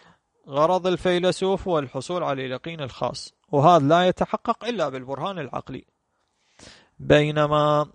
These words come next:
غرض الكلام وهدفه هو إثبات الدين والعقائد والذب عن حريم الإسلام، وهذا يتحقق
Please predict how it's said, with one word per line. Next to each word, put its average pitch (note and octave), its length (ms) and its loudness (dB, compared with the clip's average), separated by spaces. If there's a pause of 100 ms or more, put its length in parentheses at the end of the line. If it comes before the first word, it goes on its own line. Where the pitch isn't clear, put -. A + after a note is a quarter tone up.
(280)
غرض C#3 440 4
الكلام C#3+ 680 -4
وهدفه D3 760 -8 (140)
هو A3 200 -2
إثبات D#3+ 580 -2
الدين D#3+ 320 -8
والعقائد F#3+ 680 -4
والذب G3 360 -12
عن E3 140 -12
حريم D#3+ 300 -8
الإسلام، D3+ 500 -2 (520)
وهذا F3 840 0 (1000)
يتحقق C#3+ 880 -2